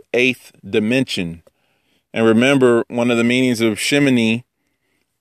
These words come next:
when you study out the etymology of it, it literally means eighth. So, eighth as in the,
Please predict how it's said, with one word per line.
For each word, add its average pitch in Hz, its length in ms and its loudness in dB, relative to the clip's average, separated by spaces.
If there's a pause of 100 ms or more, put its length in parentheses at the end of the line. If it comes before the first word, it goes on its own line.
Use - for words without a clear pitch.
(1160)
when 139 200 2
you 120 60 4
study 131 420 4
out 127 200 4
the 127 100 0
etymology 123 640 2
of 110 160 0
it, 127 160 -4 (540)
it 117 260 0
literally 127 380 2
means 120 360 -2
eighth. 131 440 -2 (720)
So, 135 480 2 (1000)
eighth 143 400 -2
as 113 240 0
in 117 200 -4
the, 110 380 -2